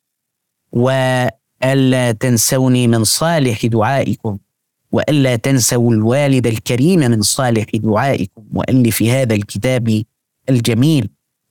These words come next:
وأذكركم بأنكم تستطيعون اقتناءه، آه، عبر، آه، أو بالتواصل مع دار البشير للثقافة والعلوم، ورابط صفحتها على، آه،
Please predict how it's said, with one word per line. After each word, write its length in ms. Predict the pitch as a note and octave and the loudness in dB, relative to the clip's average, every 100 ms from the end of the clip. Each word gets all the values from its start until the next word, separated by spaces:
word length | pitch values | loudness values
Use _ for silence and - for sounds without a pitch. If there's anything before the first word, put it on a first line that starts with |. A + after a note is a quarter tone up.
| _ _ _ _ - | _ _ _ _ -4
وأذكركم 840 | D3 D3+ D3 - G#3+ F3 F3+ E3 | 0 0 0 0 -2 0 2 2
بأنكم 680 | C#3+ C#3+ D3+ C3+ C#3+ D#3+ | 2 2 0 0 0 0
تستطيعون 880 | E3 C#3+ - C#3+ B2 D3 A#2 D3+ D3+ | 0 -2 -2 -2 0 0 2 2 0
اقتناءه، 840 | B2+ - B2+ C3 D3+ A#2+ C3+ D3 F3 _ _ _ _ _ _ _ - | -2 -2 0 0 0 0 0 0 -2 _ _ _ _ _ _ _ -6
آه، 800 | F#2 F2+ E2+ F2 G1+ - - - - | -4 -2 -2 -4 -4 -6 -10 -10 -6
عبر، 360 | B2+ D3+ C#3 C3+ C3 B2+ _ _ - | -2 0 0 0 -2 -4 _ _ -4
آه، 280 | C#3+ C3+ - C3+ | -2 -2 -2 -2
أو 180 | D3 | 0
بالتواصل 920 | C#3 B2+ - B2 C#3+ E3+ - C#3+ A#2+ A#2+ _ _ | 0 -4 -4 -2 0 0 0 0 0 -2 _ _
مع 200 | C3 A2+ | -4 -2
دار 260 | A#2 C3+ D3 | 0 0 2
البشير 540 | A#2+ G#2+ G#2 D#3 D3 | 2 0 0 0 2
للثقافة 720 | A#2 G#2 - G#2 C#3+ C#3 B2 G#2+ | 2 0 -2 -4 -2 -2 -2 -2
والعلوم، 580 | A#2 A2+ G#2+ C#3 F#3 F#3+ - _ _ _ _ _ - | 0 0 2 2 2 0 -4 _ _ _ _ _ -4
ورابط 520 | A#2+ E3+ E3 C3+ C3+ | 0 0 0 -2 -2
صفحتها 720 | - B2+ - C3 B2 A2+ A2+ | -2 -2 -4 -4 0 0 0
على، 440 | G2+ A#2+ A2+ A2 - _ - | 0 0 0 -2 -6 _ -6
آه، 500 | A1+ A1+ - - | -4 -2 -2 -4